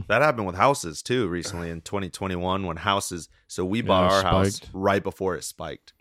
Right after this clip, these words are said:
Speaker 2: Yeah.
Speaker 1: We bought a house for eighty thousand dollars. It spiked to a hundred and sixty,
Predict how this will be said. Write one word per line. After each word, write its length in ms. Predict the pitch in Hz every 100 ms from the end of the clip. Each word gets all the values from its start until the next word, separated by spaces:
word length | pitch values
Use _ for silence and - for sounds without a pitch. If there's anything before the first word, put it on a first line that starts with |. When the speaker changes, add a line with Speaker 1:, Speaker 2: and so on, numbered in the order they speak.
| _
Speaker 2:
Yeah. 160 | 98 95
Speaker 1:
We 60 |
bought 200 | 85 92
a 40 | 92
house 160 | 92 -
for 120 | 87
eighty 160 | 92
thousand 340 | 98 98 95 92
dollars. 460 | 85 85 85 82
It 140 | - 87
spiked 360 | - 95 92 -
to 100 | 87
a 40 |
hundred 440 | 82 - 131 131 110
and 140 | 85
sixty, 580 | - - 110 - 64 -